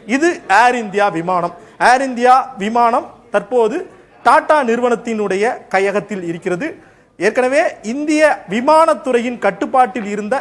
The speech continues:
ஏர் இந்தியா விமானத்தை டாடா நிறுவனம் முழுவதுமாக வாங்கியிருக்கிறாங்க. அகமதாபாத்தில் இருந்து லண்டனை நோக்கி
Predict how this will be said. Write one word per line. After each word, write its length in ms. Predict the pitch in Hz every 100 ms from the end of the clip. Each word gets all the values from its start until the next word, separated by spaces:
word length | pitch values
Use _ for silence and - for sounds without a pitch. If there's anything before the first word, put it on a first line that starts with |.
| - 190
ஏர் 220 | 214 240
இந்தியா 300 | 233 220 208
விமானத்தை 600 | 180 185 202 196 - 254 320 - _ -
டாடா 360 | 220 269 277 262
நிறுவனம் 440 | 208 214 208 254 -
முழுவதுமாக 640 | 202 220 254 220 202 196 190 185
வாங்கியிருக்கிறாங்க. 760 | 185 196 190 170 175 170 247 - - - - - - - -
அகமதாபாத்தில் 840 | 170 220 262 262 247 233 233 214 214
இருந்து 340 | 240 269 311 294 180
லண்டனை 540 | 196 247 320 330 294
நோக்கி 340 | 247 233 269